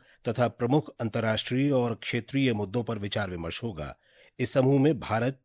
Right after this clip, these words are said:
चीन, रूस, ईरान, कजाकिस्तान, किर्गिस्तान, पाकिस्तान, ताजिकिस्तान, उज्बेकिस्तान और बेलारूस सहित दस देश हैं। चीन शंघाई सहयोग संगठन का वर्तमान अध्यक्ष है।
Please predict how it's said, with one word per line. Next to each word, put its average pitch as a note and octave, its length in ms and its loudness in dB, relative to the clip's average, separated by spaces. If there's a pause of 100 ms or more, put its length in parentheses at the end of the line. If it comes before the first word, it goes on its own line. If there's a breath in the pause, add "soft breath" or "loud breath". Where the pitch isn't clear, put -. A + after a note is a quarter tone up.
चीन, A#2 380 0 (140)
रूस, G#2+ 420 -2 (260 soft breath)
ईरान, A#2 440 2 (240 soft breath)
कजाकिस्तान, A#2 760 -2 (260 soft breath)
किर्गिस्तान, A#2+ 680 0 (100)
पाकिस्तान, A#2+ 640 -2
ताजिकिस्तान, G2+ 920 -2 (300 soft breath)
उज्बेकिस्तान A#2 880 0
और A#2+ 240 -2
बेलारूस C3+ 540 0
सहित A#2 220 -2
दस A2 300 -2
देश G2 300 -4
हैं। D#2 180 -6 (440 soft breath)
चीन D#3+ 420 4 (100)
शंघाई C3 360 2
सहयोग B2 320 0
संगठन A2 360 -2
का B2 140 -2
वर्तमान G#2+ 440 -2
अध्यक्ष F2 380 -8
है। D2+ 200 -8